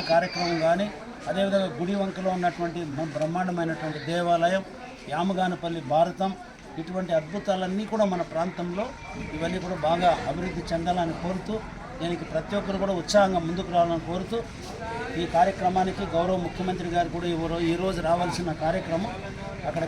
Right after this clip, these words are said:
క్యాబినెట్ సమావేశాలు, అక్కడ ప్రోగ్రామ్స్ ఉన్నందువలన రాలేకుండా ఈరోజు ముప్పై ఒకటవ తేదీ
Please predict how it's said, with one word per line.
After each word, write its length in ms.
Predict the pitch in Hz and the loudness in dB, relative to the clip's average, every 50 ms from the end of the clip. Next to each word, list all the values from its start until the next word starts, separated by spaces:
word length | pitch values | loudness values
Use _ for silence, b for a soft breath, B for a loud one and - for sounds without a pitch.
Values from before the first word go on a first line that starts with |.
| 165 | 4
క్యాబినెట్ 400 | 170 170 175 175 185 190 180 - - 185 | 6 6 6 6 4 0 0 0 0 -2
సమావేశాలు, 640 | 175 170 180 180 175 175 175 165 - 175 175 180 185 | 0 2 2 2 2 2 0 0 0 0 0 0 -2
అక్కడ 200 | 175 - 175 165 151 - - - 139 135 135 | -2 -2 0 0 0 0 0 -2 -2 -2 -2
ప్రోగ్రామ్స్ 480 | 170 175 180 - 190 196 185 185 - - 170 | -2 -2 0 2 2 2 4 2 0 -2 -2
ఉన్నందువలన 520 | 180 180 180 185 180 170 180 180 196 202 180 - - - - - - - - - - | -2 0 0 0 0 0 0 2 2 2 2 2 -2 -4 -6 -6 -6 -6 -6 -4 0
రాలేకుండా 560 | 160 175 180 196 196 - - - - 190 214 214 202 190 | 6 6 6 8 8 6 6 4 2 4 4 4 4 4
ఈరోజు 320 | 180 175 190 202 196 175 | 2 2 2 2 2 2
ముప్పై 320 | 180 165 160 151 - 196 202 202 | 0 0 0 2 2 4 4 4
ఒకటవ 380 | 196 190 - 185 180 175 175 165 147 135 - - - | 4 2 2 2 2 2 4 4 2 2 -2 -4 -4
తేదీ 320 | - 170 180 190 190 233 | -2 0 0 2 2 0